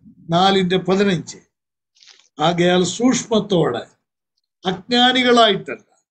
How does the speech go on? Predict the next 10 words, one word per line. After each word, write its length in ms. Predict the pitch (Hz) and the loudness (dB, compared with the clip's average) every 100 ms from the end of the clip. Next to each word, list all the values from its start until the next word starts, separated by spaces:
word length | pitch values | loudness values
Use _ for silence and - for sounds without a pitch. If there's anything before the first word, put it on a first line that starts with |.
| _ _ _ _ _ _ 147 | _ _ _ _ _ _ -4
ജ്ഞാനികളായിട്ടത്രേ 1200 | 156 170 175 170 170 165 165 160 151 - 135 127 - _ _ _ _ _ _ 165 | 0 2 2 2 2 2 0 -2 -8 -4 -6 -6 -10 _ _ _ _ _ _ -2
നടക്കുവാൻ 640 | 190 202 202 190 196 180 | 2 2 2 2 2 2
നോക്കുവിൻ. 480 | 185 196 - 131 123 _ _ _ _ _ _ _ | 0 -2 -2 -6 -6 _ _ _ _ _ _ _
ഇത് 240 | 170 180 165 - _ _ _ _ _ _ _ _ - | 0 2 0 -4 _ _ _ _ _ _ _ _ -4
നമ്മളോടുള്ള 600 | 180 214 226 220 202 208 | 0 2 4 4 4 2
ദൈവത്തിന്റെ 640 | 190 196 233 220 226 202 202 | 2 2 2 0 0 -2 -2
പ്രബോധനമായി 960 | - 190 214 214 190 196 190 185 185 185 208 | 0 2 4 4 2 0 2 2 0 -2 -2
ഇന്ന് 180 | 220 214 | 0 2
രാത്രിയിൽ 500 | 196 - 170 165 165 | 2 0 0 0 2
ഏറ്റെടുത്ത് 580 | 180 175 139 120 - | 0 -2 -8 -10 -14